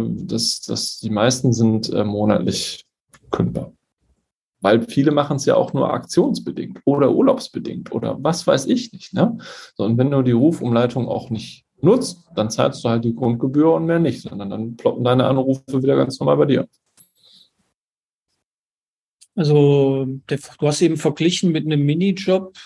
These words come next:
Speaker 2: Das hat ja schon alles seine Vor- und natürlich auch Nachteile. Aber ich hab halt niemanden, der krank wird, niemanden, der Urlaub macht oder jetzt in Corona irgendwie Kurzarbeitergeld, äh, braucht oder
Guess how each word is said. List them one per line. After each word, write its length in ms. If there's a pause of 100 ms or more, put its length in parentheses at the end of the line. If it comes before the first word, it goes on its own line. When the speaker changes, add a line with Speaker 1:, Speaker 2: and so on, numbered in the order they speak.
(160)
Speaker 2:
Das 180
hat 140
ja 80
schon 200
alles 300
seine 240
Vor- 480
und 140
natürlich 360
auch 200
Nachteile. 800 (340)
Aber 220
ich 100
hab 160
halt 160
niemanden, 460
der 120
krank 420
wird, 280
niemanden, 380
der 160
Urlaub 400
macht 340
oder 220
jetzt 240
in 100
Corona 640
irgendwie 300
Kurzarbeitergeld, 1300
äh, 120
braucht 680
oder 580